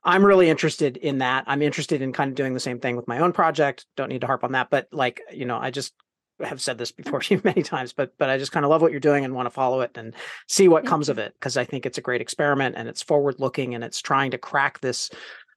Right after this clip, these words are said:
Speaker 1: nut of, you know, distribution of, of, of micro budget distribution. Like, how can these films that are made totally outside of the system, how can they crack the nut of getting attention somehow, some way, you know, out there from viewers? So I will,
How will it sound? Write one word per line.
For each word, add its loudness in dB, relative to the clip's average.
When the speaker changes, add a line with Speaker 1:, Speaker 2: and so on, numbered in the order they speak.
Speaker 1:
nut 2
of, -4
you -10
know, -4
distribution -4
of, -10
of, -2
of -4
micro 2
budget 0
distribution. -6
Like, -10
how -2
can -8
these -6
films -4
that -4
are -8
made -6
totally 4
outside -2
of -8
the -10
system, -6
how -2
can -4
they -4
crack -2
the -6
nut -6
of -6
getting -8
attention -6
somehow, -6
some -6
way, -8
you -12
know, -8
out -6
there -6
from -8
viewers? -6
So 4
I 4
will, 10